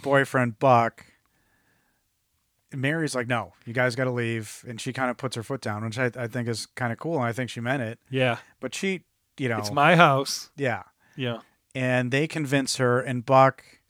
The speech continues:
Speaker 1: was like, "I've been driving for four hours. My leg's asleep, and I haven't had sex forever. My dick's asleep." <laughs>
Speaker 2: He says,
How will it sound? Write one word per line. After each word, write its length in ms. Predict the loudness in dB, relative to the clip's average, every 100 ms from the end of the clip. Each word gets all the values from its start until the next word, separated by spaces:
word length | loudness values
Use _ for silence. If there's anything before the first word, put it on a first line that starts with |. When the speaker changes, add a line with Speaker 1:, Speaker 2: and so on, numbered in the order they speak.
| _ _ _ _ -20 -12
Speaker 1:
was 180 | -6 4
like, 240 | 4 6
"I've 120 | 4
been 120 | 2 0
driving 480 | 2 6 6 4 0
for 140 | -6
four 320 | -2 2 6
hours. 380 | 8 8 6 2
My 80 | -2
leg's 320 | 2 2 2
asleep, 380 | -2 -2 -2 -2
and 80 | 0
I 40 | 2
haven't 340 | 2 -2 -4
had 220 | -6 -4
sex 300 | 2 4 4
forever. 360 | 2 2 4 2
My 180 | 0 -2 _
dick's 260 | -2 0 0
asleep." 440 | 0 -2 -2 -4 -4
<laughs> 60 | -10 -20 _ -20 -16 -6
Speaker 2:
He 60 | -2
says, 320 | 2 0